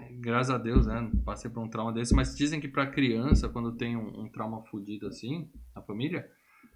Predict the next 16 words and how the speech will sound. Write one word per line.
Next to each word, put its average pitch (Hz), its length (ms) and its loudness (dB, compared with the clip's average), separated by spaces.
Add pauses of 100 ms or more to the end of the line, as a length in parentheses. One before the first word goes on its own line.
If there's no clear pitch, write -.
(120)
não 123 200 2
é, 185 240 2 (140)
"Ah, 131 320 6
tem 131 80 4
uma 135 140 2
semana 131 340 0
que 127 100 -4
a 120 40 0
avó 120 160 0
morreu, 113 400 -2
que - 100 -4
a 113 60 2
irmã 113 220 2
morreu 117 480 0
e - 60 -6
tal." 131 220 -2